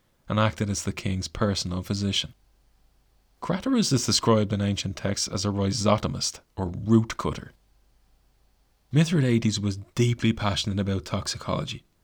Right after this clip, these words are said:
and devoted much time to studying and perfecting the craft. For every poison, there was, in theory, an antidote. In a few choice passages I've selected from The Poison King,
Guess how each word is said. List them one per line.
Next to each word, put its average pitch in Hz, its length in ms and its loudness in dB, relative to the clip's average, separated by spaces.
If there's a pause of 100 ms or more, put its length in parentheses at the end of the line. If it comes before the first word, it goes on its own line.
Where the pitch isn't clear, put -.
(280)
and 107 120 -2
devoted 107 400 2
much 117 420 2
time 101 280 0
to 92 100 -6
studying 110 600 2
and 95 140 -6
perfecting 98 600 -4
the - 60 -6
craft. 120 460 -4 (640)
For 110 240 0
every 160 300 8
poison, 120 560 4
there 113 160 4
was, 107 400 2
in 104 140 2
theory, 131 500 4 (100)
an 113 120 -2
antidote. 143 540 -2 (720)
In 113 60 0
a 110 60 2
few 165 240 6
choice 156 340 4
passages 104 540 2
I've 98 140 0
selected 104 420 0
from 107 200 -4
The 98 60 -4
Poison 113 480 0
King, 101 340 -6